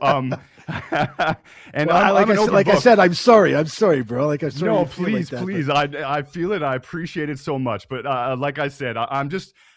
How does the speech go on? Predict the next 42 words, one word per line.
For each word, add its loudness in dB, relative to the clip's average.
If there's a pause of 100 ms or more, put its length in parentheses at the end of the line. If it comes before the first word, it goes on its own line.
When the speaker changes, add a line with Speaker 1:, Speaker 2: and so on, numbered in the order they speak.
(120)
Speaker 1:
I'm, -8 (680)
people -6
like 0
it -6
when -6
I -8
do -10
this -12
too, -10
uh, -8
uh, -8
apparently. -10
So -6
I, -4
I, -4
I'm -4
happy -6
to -10
share. -10
But -10
a -8
friend -6
of -4
mine -4 (300)
tried -6
to -14
take -10
his -6
life -6 (120)
on -6
Sunday. -6 (920)
Longtime -2
family -10
friend. -14
His -10
mom, -6 (280)
my -2
mom, -6
friends -10
for -8
forty -6
years. -12